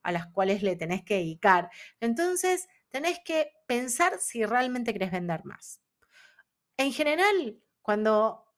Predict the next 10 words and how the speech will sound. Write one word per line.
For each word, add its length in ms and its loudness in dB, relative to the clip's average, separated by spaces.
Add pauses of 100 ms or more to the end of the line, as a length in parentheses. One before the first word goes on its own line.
(360)
un 720 -4
cliente 440 0
a 40 -4
mí 140 -2
me 180 2
dice 280 -6
que 120 -10
quiere 200 4
vender 340 -2
más, 380 2